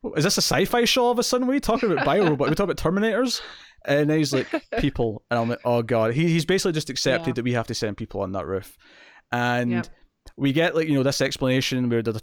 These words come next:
Speaker 1: they're talking to the people who are going up. The, each one will only have ninety seconds before they have to get off the roof for their own safety. They'll be head to toe in protective gear. They can't look over the edge into the, the, the hole, because that will just, that's them.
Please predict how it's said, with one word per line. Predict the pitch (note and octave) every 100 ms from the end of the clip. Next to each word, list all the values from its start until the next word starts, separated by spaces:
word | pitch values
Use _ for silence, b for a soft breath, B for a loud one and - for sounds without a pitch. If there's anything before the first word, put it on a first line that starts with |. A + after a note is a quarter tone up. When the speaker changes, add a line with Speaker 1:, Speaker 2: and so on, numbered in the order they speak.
| -
Speaker 1:
they're | B2+
talking | - C3 B2+ C3+
to | B2
the |
people | A#2+ - A#2
who |
are | A#2
going | B2 A#2
up. | A2 A2+ - B B -
The, | A#2+ A#2+ B2+ -
each | D3+ -
one | D3 C#3+
will | C3
only | B2+ B2
have | A2+
ninety | A#2 C#3 -
seconds | - C3+ - C3+
before | A#2 A#2+
they | A2+
have | A#2
to | A#2+
get | A2
off | B2
the | B2+
roof | A#2
for | -
their | A2
own | A#2
safety. | C#3 A#2 A#2 - A2+
They'll | G#2
be | G2+ G#2
head | F#2 B2 -
to |
toe | D3 C#3+ C3
in | C3 A#2+ -
protective | A#2+ A#2+ G#2 C3 B2+
gear. | A#2+ A2+ A2+ B B B
They | - A#2+
can't | - C3 D#3
look | D3+ D3
over | C3+
the | C#3 B2+
edge | B2 B2+
into | B2+ B2 -
the, | A#2+ A#2 A2+
the, | A#2 A2+
the | G#2
hole, | A2+ G#2 C#2 - -
because | A2 A2+ A2 G2 -
that | A#2 G2+
will | A2
just, | A2 -
that's | - G#2+
them. | G#2+ F2+ E2+